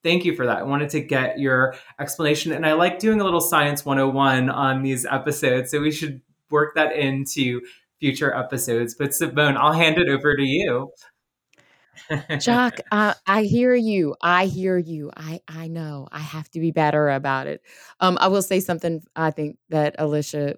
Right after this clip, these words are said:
Speaker 2: would say, and I don't know if she wants me to tell everybody this, but she's like, "It's floating because there's no sediment to attach itself to." <laughs> Um, so I, I do appreciate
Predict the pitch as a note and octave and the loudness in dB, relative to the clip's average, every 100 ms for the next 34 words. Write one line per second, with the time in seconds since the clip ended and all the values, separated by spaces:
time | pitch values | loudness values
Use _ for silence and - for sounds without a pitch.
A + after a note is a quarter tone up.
0 | - D3+ D3 - D3 C#3 C3+ C3+ C#3+ B2+ | -8 -8 -8 -6 -4 -2 -2 -6 -6 -8
1 | - C3+ C3+ - C3 C3 E3 D#3+ C#3+ C#3+ | -8 -10 -10 -10 -12 -8 -4 -2 -2 -4
2 | C#3 C#3 C#3+ - C#3 - C#3+ D3 - - | -6 -6 -6 -8 -10 -10 -8 -10 -10 -4
3 | D#3 - - - D3 G#3+ F#3 D#3+ D3+ D3+ | -2 -2 -6 -2 2 2 2 -2 -6 -14
4 | - D#3 - C#3 - C3 C3 C3 B2 - | -6 -4 -4 -8 -6 -8 -6 -8 -6 -2
5 | G3 G#3 E3 D#3+ - _ - C#3 C3+ F3 | 0 2 0 -2 -8 _ -6 -4 -2 -2
6 | F3+ F#3+ - E3 D#3 - E3 D#3+ F3+ - | -2 -6 -4 -2 -2 -4 -4 -2 -2 -4
7 | - G3+ F#3+ - - - - - G#3+ - | -8 -8 -10 -10 -12 -20 -20 -20 -14 -4
8 | F3 D#3 D#3 - - E3 D#3 - D#3+ - | -4 -4 -12 -12 0 2 2 2 0 0
9 | E3 E3 E3+ D#3+ - D3+ C#3+ D3 C#3 | 0 0 0 -2 -2 -8 -6 -4 -4